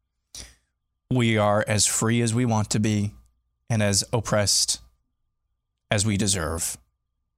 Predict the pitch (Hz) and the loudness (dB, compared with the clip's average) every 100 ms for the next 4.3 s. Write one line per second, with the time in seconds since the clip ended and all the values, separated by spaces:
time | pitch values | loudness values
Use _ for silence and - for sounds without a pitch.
0 | _ _ _ _ _ _ _ _ _ _ | _ _ _ _ _ _ _ _ _ _
1 | _ _ _ _ _ _ _ _ _ _ | _ _ _ _ _ _ _ _ _ _
2 | _ _ _ _ _ - 123 - 139 127 | _ _ _ _ _ 0 2 2 2 0
3 | 120 123 127 123 120 107 110 107 95 87 | 2 0 0 0 0 0 0 0 -2 -4
4 | 92 - | -4 -6